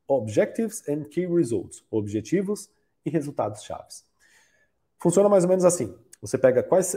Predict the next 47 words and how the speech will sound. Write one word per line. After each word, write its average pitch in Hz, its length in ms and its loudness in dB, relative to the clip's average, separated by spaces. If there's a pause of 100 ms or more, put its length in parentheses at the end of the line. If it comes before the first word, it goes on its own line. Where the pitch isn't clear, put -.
(100)
qual 247 240 4
é 220 80 2
o 214 220 0
teu 156 220 4
objetivo 127 480 0
profissional? 110 680 -4
Eu 120 100 -8
imagino 123 320 -2
que - 40 -14
você 110 160 -8
já 107 140 -4
tenha, 165 320 -4
né? 117 100 -4
Se 123 80 -12
você - 180 -14
tá - 80 -10
querendo 123 260 -4
alcançar 123 500 2
um 117 80 -2
objeti-, 117 580 -6
objetivo 110 540 -2
profissional, 147 520 -2 (240)
é 170 80 4
porque 170 200 -2
provavelmente 156 420 4
você 170 160 -4
já 165 140 6
tem 170 340 0 (100)
em 202 160 -2
mente 170 520 -2
um 156 100 -4
objetivo 147 460 -2
profissional. 139 440 -4
Então, 123 120 -4
você 123 100 -6
vai 131 120 2
tirar 127 260 0
ele 196 80 -4
da 180 100 -2
sua 185 160 -4
cabeça 139 480 2 (340)
e 127 60 -4
vai 110 140 -4
escrever. 107 500 -2 (460)
"Meu 107 200 -2
objetivo 120 800 0
é 156 400 2